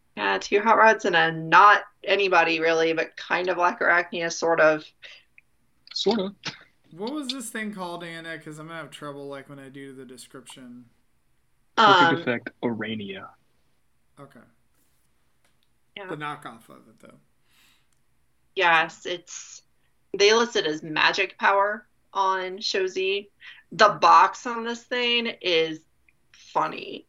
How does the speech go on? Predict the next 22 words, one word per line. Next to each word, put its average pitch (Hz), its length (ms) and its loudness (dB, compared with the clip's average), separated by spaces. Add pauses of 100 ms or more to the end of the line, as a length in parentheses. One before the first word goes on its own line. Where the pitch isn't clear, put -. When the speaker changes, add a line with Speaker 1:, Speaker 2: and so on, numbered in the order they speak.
(120)
Speaker 1:
'cause 202 160 2
it's 185 300 0
just, 190 240 0
like, 180 300 2
a 175 120 0
plain 196 680 4
bluish 180 500 2
purple 170 420 2
box 165 540 4
with 156 320 0 (240)
photos 170 580 4
of 165 120 -2
the 165 100 4
toy 156 360 0
on 180 200 6
it. - 380 0
<laughs> - 0 - (1500)
Speaker 3:
That's - 280 -20
funny. - 240 -20 (400)
Speaker 1:
So 208 160 4
it's, 190 220 2
like, 180 400 2